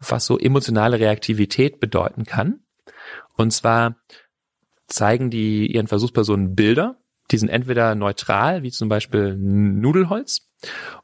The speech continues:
oder die sind emotional, wie ein wildes Raubtier, was dich anspringt. Und danach kommt ein Piepton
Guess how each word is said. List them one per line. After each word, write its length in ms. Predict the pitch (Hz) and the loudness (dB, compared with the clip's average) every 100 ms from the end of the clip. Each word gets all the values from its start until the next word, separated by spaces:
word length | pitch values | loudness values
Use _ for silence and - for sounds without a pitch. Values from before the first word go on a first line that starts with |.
| - | 0
oder 360 | 131 143 147 | 2 4 2
die 180 | 131 127 | 2 -2
sind 680 | 110 117 117 117 117 117 - | 0 0 2 0 -2 -4 -4
emotional, 720 | - 175 180 - 104 98 101 98 | 2 2 2 2 0 2 0 0
wie 140 | 104 | 0
ein 240 | 104 104 | 2 4
wildes 400 | 120 139 131 - | 4 2 0 -2
Raubtier, 460 | - 131 - - 101 | 0 0 0 -2 0
was 140 | 95 | -2
dich 200 | - - | -6 -10
anspringt. 600 | 104 101 - 113 104 - - - - - - - _ | -6 -6 -4 -4 -4 -6 -14 -18 -16 -14 -16 -20 _
Und 960 | 110 117 117 117 113 113 113 - - - _ - | 2 4 2 0 -2 -4 -4 -6 -8 -10 _ -2
danach 760 | 110 104 101 120 196 226 - - _ _ _ _ _ _ _ - | 2 2 2 2 0 -2 -12 -20 _ _ _ _ _ _ _ -4
kommt 220 | 147 151 | -2 0
ein 200 | - 110 | 0 -2
Piepton 580 | - 220 - 139 170 320 | -2 -6 -2 0 2 0